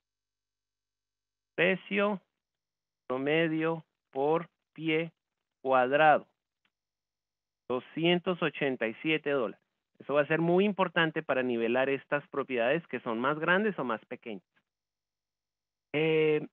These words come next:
el problema es que con este reporte yo no puedo hacer esos ajustes. Entonces, ahí sí me tocaría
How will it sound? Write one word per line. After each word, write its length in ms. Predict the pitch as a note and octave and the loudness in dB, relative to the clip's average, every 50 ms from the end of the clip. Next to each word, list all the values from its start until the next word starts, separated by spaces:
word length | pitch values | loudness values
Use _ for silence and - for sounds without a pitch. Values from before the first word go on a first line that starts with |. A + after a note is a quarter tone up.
| _ _ _ _ | _ _ _ _
el 140 | - D#3+ D#3+ | 0 0 2
problema 380 | D#3 E3 E3+ E3+ F3 F3+ G3 G#3 | 4 4 4 4 4 4 2 2
es 100 | G3 F#3+ | 2 2
que 140 | G3+ G3 - | 0 0 0
con 160 | F3+ D#3 D#3 | 2 2 2
este 280 | E3 E3 - - G3+ | 2 0 -2 -2 -2
reporte 520 | G3 F#3 E3+ - - E3+ E3+ E3 - G3+ F#3 | 0 0 0 0 2 0 0 2 0 -2 0
yo 100 | D#3+ D3 | 0 0
no 140 | D3+ D#3 D3+ | -2 -2 -4
puedo 380 | - - F3+ F#3 F3+ E3 C#3+ | -2 0 2 2 2 2 2
hacer 300 | C3 C3 - C#3 C3+ B2+ | 0 -2 -4 -6 -6 -6
esos 280 | B2 A#2 - B2 G#2+ A#2+ | -6 -8 -8 -10 -8 -10
ajustes. 420 | G#2+ - G2+ G#2 - - _ - _ _ _ | -10 -8 -8 -10 -10 -12 _ -20 _ _ _
Entonces, 540 | - A2+ G#2+ G2 - D#3 E3 D#3 - F#3+ F#3 - - | -18 -16 -10 -4 -2 -2 -2 0 -2 -2 -4 -2 0
ahí 340 | B2+ C3+ C#3 D3+ F#3 G3 F3+ - | 0 0 2 2 0 -2 -4 -4
sí 140 | - G#3 G#3 | -4 -2 0
me 100 | G3+ F#3 | 0 0
tocaría 640 | F3 F3+ - - C3+ C#3+ F#3 G3 B2+ G2 A2 C3 | 0 -2 -2 0 0 0 2 2 0 0 -2 -6